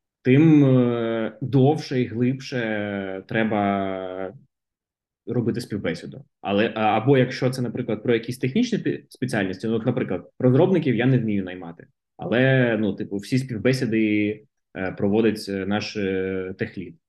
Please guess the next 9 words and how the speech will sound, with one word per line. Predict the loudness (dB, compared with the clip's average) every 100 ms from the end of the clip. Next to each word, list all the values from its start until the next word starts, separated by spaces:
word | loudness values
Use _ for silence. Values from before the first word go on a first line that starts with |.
| _ _ -10
бо | -2 2
він | 4 4 2
може | 2 2 2 -2
на | -2 -2 -2 -4 -6 -8 -8 -12 -14
цій | -6 -2
мові | 0 0 -2
поспілкуватися | -6 -12 -8 -2 -2 -4 -10 -12 -12 -14
з | -8 -4
людиною. | -2 -4 -8